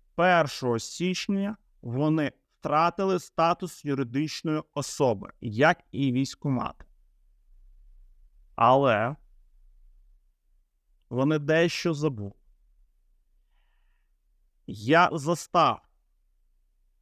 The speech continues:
декілька років тому витяги за кодом Є Р Д П У.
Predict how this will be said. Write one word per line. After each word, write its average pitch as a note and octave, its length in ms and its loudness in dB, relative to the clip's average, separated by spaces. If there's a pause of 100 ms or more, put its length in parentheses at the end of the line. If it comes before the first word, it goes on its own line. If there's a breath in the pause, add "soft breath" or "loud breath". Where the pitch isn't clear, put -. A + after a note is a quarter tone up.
(260)
декілька C#3+ 680 0
років B2 400 -2 (120)
тому B2+ 440 -8 (600)
витяги C#3 800 0 (120)
за A2+ 200 0
кодом B2+ 480 0
Є A2 180 2
Р A2 120 -4
Д G#2 120 -4
П - 140 -8
У. G2+ 260 -8